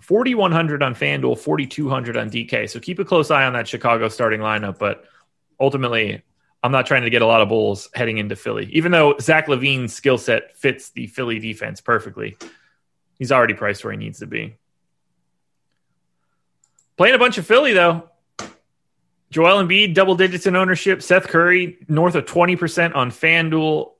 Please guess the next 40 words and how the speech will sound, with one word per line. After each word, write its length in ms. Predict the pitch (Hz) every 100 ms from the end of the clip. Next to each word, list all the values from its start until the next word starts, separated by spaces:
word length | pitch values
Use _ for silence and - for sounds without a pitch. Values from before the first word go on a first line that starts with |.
| _ -
Twelve 360 | - 175 190
percent 320 | 185 156 165 156
owned 180 | 143
Danny 380 | 135 139 127 113
Green. 580 | 101 139 160 160 156 147 _ _
I 80 | 123
think 180 | 147 139
all 140 | 135
of 60 | 120
that 180 | 147 147
looks 180 | 147
good. 240 | - 151 147
Tobias 380 | 139 165 208 -
Harris 320 | 165 180 170
only 160 | 160 127
at 80 |
four 300 | - 143 160
percent 320 | 165 156 165 160
ownership. 500 | 160 156 165 156 -
I'd 160 | 123 135
be 100 | 120
happy 240 | 135 135
to 80 | 127
get 160 | 123 -
quite 220 | 135 131
a 20 |
bit 140 | 131
more 180 | 127 131
than 120 | 123
that. 280 | 120 143 147 - -
I'll 120 | 247
even 120 | 220
take 160 | 180 180
some 140 | 180
shots 300 | 165 185 190
at 80 | 180
the 80 | 170
returning 480 | 170 165 190 185 165
Ben 180 | 185 175
Simmons. 540 | 208 220 156 107